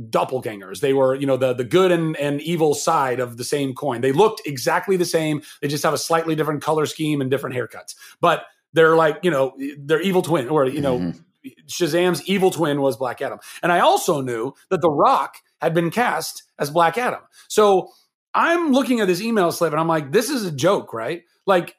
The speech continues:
Speaker 1: I'm not famous enough, nor am I giant and ripped enough to ever get this job. So this just feels like I'm getting thrown a bone so that my agency makes me feel like I'm being thought of, but there's no, you know, it's like, this is a waste of everyone's time."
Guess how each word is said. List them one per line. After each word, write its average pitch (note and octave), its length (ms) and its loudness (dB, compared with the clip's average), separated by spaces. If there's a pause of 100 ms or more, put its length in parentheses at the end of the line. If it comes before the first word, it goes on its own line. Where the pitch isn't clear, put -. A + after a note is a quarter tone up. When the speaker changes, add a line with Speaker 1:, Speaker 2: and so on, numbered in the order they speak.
Speaker 1:
I'm A#3 220 2
not C#3+ 200 0
famous F3+ 520 0
enough, C#3 300 -4
nor F#3 380 4
am D#3 140 0
I C3 240 -2 (380)
giant F3 440 0
and D3 160 -4
ripped G#3+ 240 -4
enough A2+ 320 -10 (440)
to E3+ 320 0
ever A#3+ 260 4
get F3 240 -2
this D#3 180 -6
job. F3 500 -4 (260)
So F3+ 720 2
this A#3 200 2
just - 240 -4
feels G3+ 280 0
like E3+ 240 2
I'm E3 100 0
getting E3 220 0
thrown E3 340 0
a D3 40 0
bone D3 500 0
so C#3+ 220 -4
that C#3+ 180 -2
my C#3+ 100 -2
agency C#3+ 400 -4
makes C#3+ 320 -6
me C#3+ 240 -4
feel D#3+ 320 0
like C3+ 260 0
I'm C3+ 280 -2
being C3 280 -4
thought C3+ 240 -2
of, B2+ 200 0
but C3 220 -2 (500)
there's D3+ 180 2
no, D#3 220 2
you F3 100 0
know, D#3+ 140 6
it's D3+ 80 0
like, D3+ 140 4
this D3 140 0
is D3 100 -4
a D3 40 2
waste C#3 240 2
of C3+ 80 0
everyone's C3 340 -2
time." F3+ 320 0